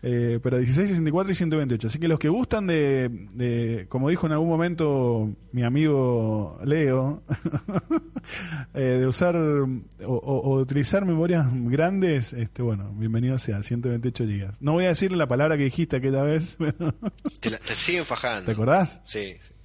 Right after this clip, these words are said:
Speaker 2: Bueno, pero ahora por lo menos no es tanta la estafa, porque el salto ya es un poco más importante que el anterior, que
Speaker 1: Sí.
Speaker 2: te cobraban cien dólares más y saltaba a treinta y dos. Ahora por lo menos salta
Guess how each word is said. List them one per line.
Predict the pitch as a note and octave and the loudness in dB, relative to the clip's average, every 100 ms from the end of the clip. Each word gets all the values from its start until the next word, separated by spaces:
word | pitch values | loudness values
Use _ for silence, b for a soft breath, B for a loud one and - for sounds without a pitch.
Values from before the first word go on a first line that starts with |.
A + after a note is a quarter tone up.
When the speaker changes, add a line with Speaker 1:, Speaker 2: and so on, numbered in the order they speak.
| B B B | B B B
Speaker 2:
Bueno, | C#3 C3+ | -4 0
pero | B2+ | 0
ahora | C3 F3+ | 0 0
por | G3 D3 | -2 -4
lo | C#3 | -2
menos | E3+ E3 | -2 -2
no | D#3+ | -4
es | - | -2
tanta | D#3 D3 | -4 -2
la | A#2+ | -4
estafa, | A2 A2+ - G#2 | -2 -6 -6 -10
porque | G#2+ G#2 F#2+ | -10 -12 -8
el | G#2+ | -6
salto | - C#3+ E3 D3 | -4 -4 -4 -2
ya | A#2+ | -2
es | B2 - | -2 -6
un | A#2 | -12
poco | B2 A#2+ | -10 -8
más | B2 | -8
importante | B2 A#2 B2 C3+ D3+ | -8 -8 -6 -6 -8
que | B2 | -6
el | G#2+ | -6
anterior, | G#2 G#2+ A2 C#3+ F3 B B B | -6 -6 -4 -6 -8 B B B
que | - A#2 | -2 0
Speaker 1:
Sí. | |
Speaker 2:
te | A2 | 2
cobraban | A2+ A#2 A2 G#2 | 0 -2 -2 -4
cien | B2+ B2+ | -6 -4
dólares | C3 B2+ A#2 | -4 -4 -4
más | C3 E3+ - - | -6 -6 -10 -12
y | |
saltaba | A2 G#2 G2 A#2 B2 | -8 -6 -4 -2 -2
a | |
treinta | A2+ G2+ F#2+ | -4 -8 -6
y | A2 | -4
dos. | A#2+ F#2+ | -4 -6
Ahora | G2 C#3 D3 | -6 -4 -4
por | A#2 | -6
lo | G#2+ | -8
menos | B2 C3 | -8 -8
salta | - A#2 C3 C#3+ | -8 -8 -6 -8